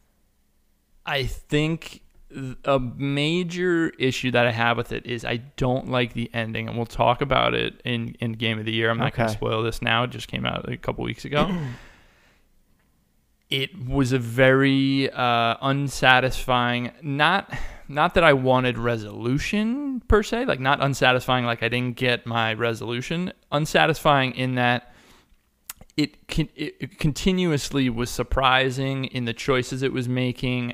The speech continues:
Speaker 1: and the, the different, uh, options it gave you, and then in the end, it didn't do that.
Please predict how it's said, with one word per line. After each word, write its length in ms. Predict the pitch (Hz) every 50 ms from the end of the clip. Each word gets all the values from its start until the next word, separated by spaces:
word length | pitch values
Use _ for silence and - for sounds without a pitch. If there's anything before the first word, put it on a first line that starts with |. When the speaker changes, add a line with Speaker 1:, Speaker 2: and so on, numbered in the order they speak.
| -
Speaker 1:
and 280 | - 123 117 113 117 110
the, 420 | - 113 117 117 113 110 110 - - - - - - - -
the 160 | - 127 120
different, 640 | 117 117 - 139 127 - - 135 127 127 120 117 - _ _ _
uh, 280 | - 120 117 120 117 - -
options 500 | - 127 131 135 - - 143 135 135 120
it 120 | 127 - -
gave 320 | 131 127 127 131 139 131
you, 320 | 147 156 165 185 202 208 - - - - - - _ _ - _ _
and 180 | - 135 135 139
then 100 | 139 139
in 120 | 135 131
the 160 | 131 131 131
end, 580 | 135 135 135 135 131 127 123 120 120 117 117 120 - - - - _ _ _ _ _ _ _ _ _ _
it 200 | 131 123 120 -
didn't 440 | - 135 127 127 127 123 123 - - _ _ _ _ _ _ _ _ _ _ 123 - -
do 220 | 139 127 127 117
that. 280 | 113 - - - -